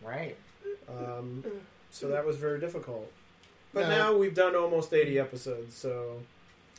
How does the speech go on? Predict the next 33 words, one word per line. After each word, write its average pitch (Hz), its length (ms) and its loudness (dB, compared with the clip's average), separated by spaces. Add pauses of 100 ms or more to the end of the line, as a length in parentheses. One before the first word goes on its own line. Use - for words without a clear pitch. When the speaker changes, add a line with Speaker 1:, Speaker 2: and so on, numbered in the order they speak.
(260)
Speaker 1:
It 208 140 6
will 240 120 6
take 214 180 2
us 147 160 2
years 202 520 0
to 170 60 -4
get 147 160 -2
to 143 80 -10
that 127 200 -2
many, 123 160 -10
'cause 151 160 -10
this 202 240 -2
is 165 80 -4
a 165 60 2
Speaker 3:
Mm. 147 100 0
Speaker 1:
weekly 135 320 -2
podcast, 120 640 -6
right? 143 280 -6
Or 139 100 -6
bi-weekly 151 580 -4
or 160 100 -4
something? 165 340 -14
Speaker 2:
Well, 151 260 2
ours, 151 260 -2 (120)
mine 139 260 -4
is 127 120 -6
also 120 280 -8
bi-weekly. 107 580 -14
Speaker 3:
No, 147 180 2
this 160 180 0
Speaker 1:
Okay. 160 100 -4
Speaker 3:
is, 131 60 -4 (340)
this 170 220 0